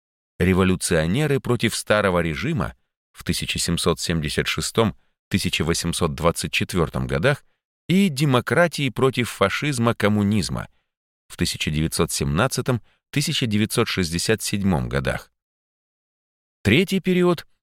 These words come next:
идеалистическая консолидация победившей идеологии, образование демократических национальных государств в тысяча восемьсот двадцать четвёртом,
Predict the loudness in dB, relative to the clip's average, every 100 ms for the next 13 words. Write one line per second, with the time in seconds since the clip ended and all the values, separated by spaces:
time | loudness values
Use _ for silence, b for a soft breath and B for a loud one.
0 | _ _ 0 2 2 2 0 -2 -2 -2
1 | -2 0 0 2 0 2 2 4 2 2
2 | 2 2 2 0 2 0 0 -2 -2 -2
3 | 0 2 4 2 -2 -4 -10 -12 _ _
4 | _ _ _ _ -4 -2 2 2 4 4
5 | 2 0 0 -2 -2 0 -2 -2 -4 -4
6 | -4 -2 -2 2 2 2 0 0 -2 -2
7 | 0 0 0 -2 -16 _ _ _ -12 -4
8 | -2 0 0 0 0 -2 0 -2 0 -2
9 | -2 -2 -4 0 0 0 -4